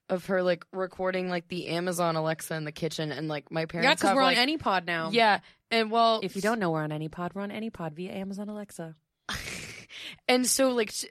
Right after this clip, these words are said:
Speaker 1: like, the Alexa has, like, a screen on it. I don't know what kind of Alexa it
Speaker 2: Oh,
Speaker 1: is.
Speaker 2: yeah, it's one of the fancy ones with the
Speaker 1: Yeah,
Speaker 2: camera.
Speaker 1: yeah, naturally.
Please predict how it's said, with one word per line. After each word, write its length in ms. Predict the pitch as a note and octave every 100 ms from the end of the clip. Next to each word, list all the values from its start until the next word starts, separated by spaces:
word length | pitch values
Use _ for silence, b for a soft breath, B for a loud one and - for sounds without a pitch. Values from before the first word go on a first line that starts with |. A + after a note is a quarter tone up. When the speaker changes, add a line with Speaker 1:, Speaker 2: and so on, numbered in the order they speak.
| -
Speaker 1:
like, 240 | A#3 G3+ -
the 140 | G#3+ G#3+
Alexa 300 | G#3+ A3 A#3
has, 120 | G3
like, 100 | F#3+
a 60 |
screen 280 | E3+ - F#3
on 100 | F#3+
it. 140 | F#3+ F3+
I 40 | G3
don't 100 | G3+
know 120 | F#3
what 180 | F3 E3+
kind 160 | E3+
of 80 | D#3+
Alexa 340 | D#3+ D#3 - D#3
it 40 |
Speaker 2:
Oh, 40 | G3
Speaker 1:
is. 60 |
Speaker 2:
yeah, 100 | G#3
it's 100 | G3+
one 100 | G#3
of 40 | F#3+
the 60 |
fancy 280 | F3+ G3 F#3
ones 120 | F#3+ E3+
with 80 |
the 60 | G#3+
Speaker 1:
Yeah, 300 | A3+ G#3+ F#3+
Speaker 2:
camera. 140 | D#3 D3
Speaker 1:
yeah, 280 | E3+ E3 -
naturally. 520 | E3 E3 - E3 E3